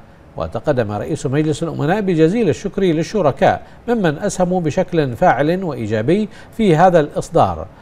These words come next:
ومثمنا أداء وعمل مركز دراسات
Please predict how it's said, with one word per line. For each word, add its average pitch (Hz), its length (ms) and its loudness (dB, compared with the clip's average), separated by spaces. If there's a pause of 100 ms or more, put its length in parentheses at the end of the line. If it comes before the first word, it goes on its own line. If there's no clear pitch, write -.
(180)
ومثمنا 160 680 0 (260)
أداء 190 400 6
وعمل 156 640 2 (120)
مركز 170 400 0
دراسات 147 640 0